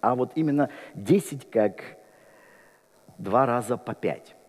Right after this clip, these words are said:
Одно, один пример из Ветхого Завета, другой из Нового Завета. Я думаю, что знатоки Священного Писания сразу понимают, что из Ветхого Завета два раза по пять — это десять заповедей, которые были написаны на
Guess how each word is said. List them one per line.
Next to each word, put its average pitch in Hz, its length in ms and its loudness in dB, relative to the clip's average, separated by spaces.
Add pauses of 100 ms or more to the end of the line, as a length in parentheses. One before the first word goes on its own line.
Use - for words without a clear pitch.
(420)
Одно, 110 760 0
один 110 260 0
пример 101 320 0
из 92 120 -4
Ветхого 104 340 -2
Завета, 82 340 -4
другой 101 380 0
из 104 240 -8
Нового 85 320 -6
Завета. 110 420 2
Я 98 160 0
думаю, 110 320 -2
что 85 260 -10 (280)
знатоки 107 420 -4
Священного 107 460 -4
Писания 135 440 -2
сразу 120 340 2
понимают, 110 440 -2
что - 140 -6
из 90 120 -4
Ветхого 123 360 0
Завета 110 340 2
два 101 220 4
раза 104 260 4
по 117 140 -6
пять — - 320 2
это 117 200 0
десять 104 460 0
заповедей, 85 600 0 (340)
которые 107 460 2
были 160 340 6
написаны 127 1400 2
на 123 400 2